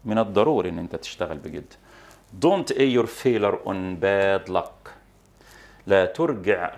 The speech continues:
فشلك على حظك السيء. Depend on يعني يعتمد على. Focus on يركز على.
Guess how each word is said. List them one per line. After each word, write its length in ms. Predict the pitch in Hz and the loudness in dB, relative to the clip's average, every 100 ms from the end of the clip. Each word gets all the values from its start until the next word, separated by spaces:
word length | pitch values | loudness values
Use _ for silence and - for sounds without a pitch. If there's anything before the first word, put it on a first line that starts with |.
| - | -4
فشلك 760 | 147 156 151 165 165 - - - | -2 0 0 0 -4 -12 -20 -10
على 480 | 98 123 135 143 143 - _ _ - | -2 0 0 -2 -4 -10 _ _ -20
حظك 540 | - 131 110 - 92 | -6 -4 -4 -6 -12
السيء. 400 | 95 - 90 - - _ - - - _ - | -12 -6 -6 -6 -14 _ -20 -20 -20 _ -2
Depend 420 | 104 165 208 139 | 0 2 2 2
on 200 | 123 165 | 2 2
يعني 260 | 151 101 98 | 2 2 2
يعتمد 420 | 87 - 107 87 | -2 -2 -2 0
على. 240 | 78 78 - - _ _ - | 0 -2 -6 -20 _ _ -2
Focus 340 | 160 160 127 - | 0 2 0 0
on 100 | 143 | -2
يركز 500 | 139 107 117 - 78 | 2 2 2 -2 -8
على. 200 | 73 71 | -8 -8